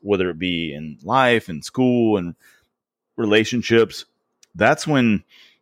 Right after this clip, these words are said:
you know, you have to adapt, right? I mean, I think that's, like I said, in the military,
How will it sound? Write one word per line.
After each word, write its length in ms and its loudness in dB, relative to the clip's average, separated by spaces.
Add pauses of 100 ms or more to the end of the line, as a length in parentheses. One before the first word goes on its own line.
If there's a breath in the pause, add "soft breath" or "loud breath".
(180)
you 80 -4
know, 80 0
you 180 0
have 260 0
to 140 -2
adapt, 580 -4
right? 220 -2
I 120 0
mean, 140 -4
I 60 -2
think 220 -4
that's, 360 -2 (340 loud breath)
like 80 -2
I 20 -2
said, 260 0
in 380 -2
the 60 -4
military, 880 2